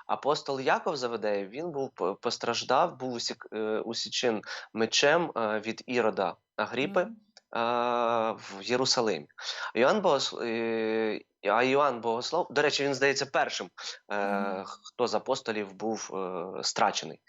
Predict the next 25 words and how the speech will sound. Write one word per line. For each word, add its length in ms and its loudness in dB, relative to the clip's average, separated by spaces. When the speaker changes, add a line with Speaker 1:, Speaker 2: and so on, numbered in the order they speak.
Speaker 1:
А 100 4
от 180 4
Іоанн 180 4
Богослов, 520 2
він 200 -4
при 200 -2
Нероні 460 4
був, 420 -6
е, 560 -2
е, 420 -4
святе 320 2
передання 540 2
говорить, 400 -4
що 140 -6
йому 160 -4
була, 400 0
е, 140 -6
дана, 500 2
е, 40 -10
якби 380 -6
с-, 300 -12
смертний 440 2
вирок 240 2
через 440 -4
в-, 260 -4